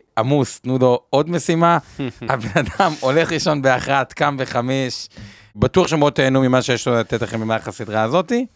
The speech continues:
Speaker 2: טוב, אז, אה, עכשיו תורי להציג אותך, עומר. אז עומר רבינוביץ',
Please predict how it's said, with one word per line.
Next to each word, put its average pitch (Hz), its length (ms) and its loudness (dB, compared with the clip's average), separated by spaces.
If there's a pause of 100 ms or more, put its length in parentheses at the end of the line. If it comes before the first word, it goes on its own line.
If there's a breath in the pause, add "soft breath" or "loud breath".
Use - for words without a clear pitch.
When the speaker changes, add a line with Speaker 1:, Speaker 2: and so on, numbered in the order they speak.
(720 soft breath)
Speaker 2:
טוב, 180 400 2
אז, 120 240 -2
אה, 123 180 0
עכשיו 123 220 -4
תורי 143 240 -2
להציג 139 280 0
אותך, 151 340 2
עומר. 202 360 2
אז 131 140 0
עומר 143 200 2
רבינוביץ', 143 840 0